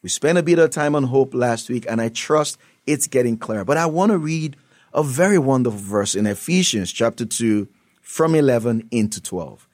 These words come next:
It says, "Wherefore, remember that you being in time past Gentiles in the flesh, who are called uncircumcision by what is called the circumcision in the flesh made by hands," that's eleven twelve now,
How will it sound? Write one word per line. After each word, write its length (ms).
It 140
says, 240
"Wherefore, 880
remember 600
that 260
you 420
being 380
in 400
time 520
past 600
Gentiles 840
in 280
the 100
flesh, 500
who 160
are 80
called 500
uncircumcision 1120
by 320
what 220
is 180
called 520
the 80
circumcision 680
in 180
the 100
flesh 420
made 320
by 140
hands," 500
that's 260
eleven 360
twelve 360
now, 360